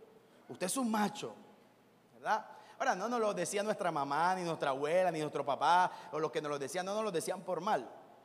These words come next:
¿verdad? Por lo, cuando nos decían, "Los hombres no lloran, usted es un varón", ¿verdad? No nos lo decían por mal, lo decían porque eso fue lo que aprendieron.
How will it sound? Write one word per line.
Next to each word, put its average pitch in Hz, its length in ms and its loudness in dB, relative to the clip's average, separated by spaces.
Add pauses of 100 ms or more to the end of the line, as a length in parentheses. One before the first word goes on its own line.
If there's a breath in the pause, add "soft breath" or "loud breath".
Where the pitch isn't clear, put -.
(600)
¿verdad? 151 320 2 (600 loud breath)
Por 151 180 0
lo, 156 420 -2
cuando 160 220 2
nos 160 100 -2
decían, 165 280 0
"Los 160 160 0
hombres 202 260 0
no 214 120 -2
lloran, 190 440 4
usted 135 180 -2
es 190 60 0
un 247 120 2
varón", 165 460 4 (680)
¿verdad? 143 340 0 (240 loud breath)
No 262 120 -4
nos 311 120 4
lo 285 100 6
decían 254 380 0
por 226 160 0
mal, 208 320 -2 (420 loud breath)
lo 233 160 4
decían 262 460 2
porque 233 320 2
eso 240 160 2
fue 254 160 2
lo 262 160 2
que - 80 -6
aprendieron. 190 840 0